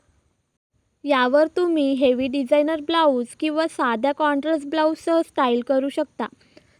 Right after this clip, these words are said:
फ्लॉवर प्रिंट आणि पानाच्या डिझाईन्स सध्या जास्त ट्रेंडमध्ये आहेत. जर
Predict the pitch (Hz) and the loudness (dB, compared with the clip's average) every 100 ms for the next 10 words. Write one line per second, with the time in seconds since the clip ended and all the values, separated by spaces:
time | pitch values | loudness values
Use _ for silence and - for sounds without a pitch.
0 | _ 311 311 294 330 359 370 370 320 302 | _ 0 2 4 2 -2 -4 -4 -4 -4
1 | 330 359 - 349 311 311 349 330 311 269 | -4 -2 0 0 0 -2 -4 -4 -2 -2
2 | 294 254 240 - 285 233 262 262 254 - | 0 0 -4 -4 -6 -2 -2 -4 -6 -8
3 | 269 262 285 233 220 220 226 226 208 226 | -6 -2 0 0 -4 -6 -6 -6 -6 -8
4 | - _ _ _ _ 233 262 294 | -10 _ _ _ _ -4 0 0